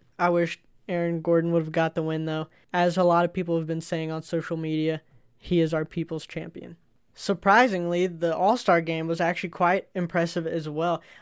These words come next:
I loved the way that they formatted the game. It needed to change because it was getting really, really boring.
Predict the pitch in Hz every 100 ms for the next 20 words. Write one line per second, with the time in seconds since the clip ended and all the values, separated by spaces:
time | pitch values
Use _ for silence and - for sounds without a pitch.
0 | - 175 214 220 208 180 180 196 190 180
1 | 170 170 165 180 170 170 165 160 156 151
2 | 156 156 160 160 _ - 170 180 190 170
3 | 165 156 - 156 156 156 160 165 147 160
4 | 151 156 175 160 156 156 156 151 156 151
5 | 147 147 147